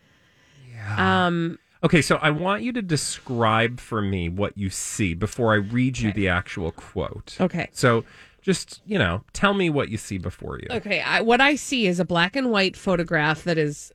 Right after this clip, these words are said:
Speaker 2: um, retouched a lot, um, and well lit, frankly, of, um, Farrah Abraham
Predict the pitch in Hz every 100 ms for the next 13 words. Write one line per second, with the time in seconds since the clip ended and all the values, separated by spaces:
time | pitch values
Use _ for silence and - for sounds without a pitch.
0 | - 170 156 156 147 151 147 - 175 175
1 | 170 160 151 - 156 139 135 131 - -
2 | - - - - - - 170 196 294 349
3 | 330 240 185 151 - _ _ - 185 156
4 | 151 165 190 202 185 196 - 185 170 170
5 | 165 165 - _ _ - _ _ - 220
6 | 240 - 196 190 185 175 180 156 160 175
7 | 208